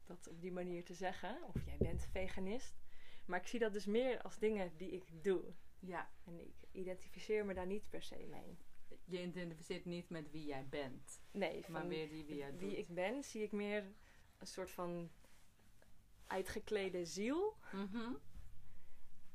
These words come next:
Speaker 1: En, eh, alles daaromheen is wat ik doe.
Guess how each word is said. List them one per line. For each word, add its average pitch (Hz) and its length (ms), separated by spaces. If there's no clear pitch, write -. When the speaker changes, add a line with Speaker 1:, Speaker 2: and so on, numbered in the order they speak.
Speaker 1:
En, 180 440
eh, - 100
alles 202 320
daaromheen 190 460
is 240 100
wat 170 140
ik 170 180
doe. 175 300